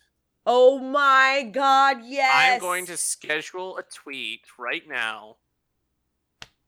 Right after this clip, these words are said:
Speaker 2: "Hey, remember, we gotta meet, we gotta chat again about our goals we set
Speaker 1: Let's
Speaker 2: last
Speaker 1: hope I
Speaker 2: year."
Speaker 1: don't die before then, 'cause that'll be really
Speaker 2: That,
Speaker 1: sad.
Speaker 2: that, uh, equally. And I'll, I'll put that in the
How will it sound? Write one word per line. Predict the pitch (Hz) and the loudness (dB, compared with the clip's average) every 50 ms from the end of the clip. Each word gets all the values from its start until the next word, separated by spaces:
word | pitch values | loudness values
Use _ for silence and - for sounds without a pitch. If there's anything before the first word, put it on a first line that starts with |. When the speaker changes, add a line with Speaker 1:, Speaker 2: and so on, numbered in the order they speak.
| _ _ _ _ _ _ _ _ _ _ _ _ _ _ _ _ _ _ _ _ | _ _ _ _ _ _ _ _ _ _ _ _ _ _ _ _ _ _ _ _
Speaker 2:
"Hey, | - - 156 151 147 147 151 147 147 147 151 156 _ _ _ _ _ _ _ _ _ _ _ _ _ _ _ _ _ _ | -12 -6 -4 -2 -2 -2 -2 -2 -4 -6 -8 -12 _ _ _ _ _ _ _ _ _ _ _ _ _ _ _ _ _ _
remember, | - 139 139 139 139 139 139 139 131 123 113 113 110 107 107 113 _ _ _ _ _ _ - | -12 -12 -8 -6 -6 -6 -6 -6 -6 -6 -6 -8 -10 -16 -18 -20 _ _ _ _ _ _ -18
we | 123 117 | -12 -6
gotta | - 127 127 127 131 127 | -4 -2 0 -2 -2 -4
meet, | 127 127 123 - - - 104 117 | -8 -12 -18 -18 -18 -20 -20 -18
we | 127 127 | -12 -6
gotta | 127 131 135 135 127 123 | -2 0 0 0 0 -2
chat | - - 156 147 151 151 | -4 -4 -2 0 0 -2
again | 143 127 131 123 117 110 110 110 | -2 -4 -4 -4 -4 -4 -8 -10
about | 110 110 110 120 113 113 110 110 | -12 -8 -6 -6 -4 -4 -6 -8
our | 101 98 _ | -10 -14 _
goals | - 123 127 123 110 107 107 - - | -10 -10 -10 -10 -12 -14 -18 -20 -20
we | 87 90 | -18 _
set | - - - - - | -12 -12 -12 -12 -14
Speaker 1:
Let's | 185 208 - - - | -16 -18 -16 -14 -14
Speaker 2:
last | 269 269 | -14 -12
Speaker 1:
hope | 277 | -10
I | 254 | -10
Speaker 2:
year." | 233 | -10
Speaker 1:
don't | 233 226 180 175 | -10 -10 -10 -10
die | 180 175 165 156 156 | -8 -8 -8 -8 -8
before | 156 147 - - 139 139 | -12 -16 -20 -20 -20 -20
then, | - - 90 87 90 175 _ _ _ _ _ _ _ _ _ _ - | -20 -20 -20 -20 -20 -20 _ _ _ _ _ _ _ _ _ _ -20
'cause | 180 165 | -18 -14
that'll | 180 185 190 | -14 -14 -14
be | 185 180 | -14 -16
really | 160 160 160 156 151 | -16 -14 -14 -10 -10
Speaker 2:
That, | 135 123 - | -10 -10 -10
Speaker 1:
sad. | - - 143 135 - | -12 -16 -12 -8 -6
Speaker 2:
that, | 135 127 117 - _ _ _ _ _ _ _ _ _ 110 107 _ _ _ _ _ 92 - | -4 -4 -6 -8 _ _ _ _ _ _ _ _ _ -20 _ _ _ _ _ _ -14 -10
uh, | 143 120 113 110 110 107 - - | -10 -8 -8 -10 -12 -16 -18 -18
equally. | 147 151 135 - 123 110 107 104 101 - - 190 - - | -18 -20 -18 -18 -18 -18 -18 -20 -20 -20 -20 -20 -20 -12
And | 139 131 | -6 -4
I'll, | 127 127 120 - | -4 -4 -2 -2
I'll | 131 147 143 | -2 -2 -2
put | - - 180 - - | -2 -4 -6 -6 -2
that | 165 156 151 147 - - | -2 0 0 0 -2 -4
in | 151 147 | -8 -10
the | - - - 127 | -10 -10 -12 -12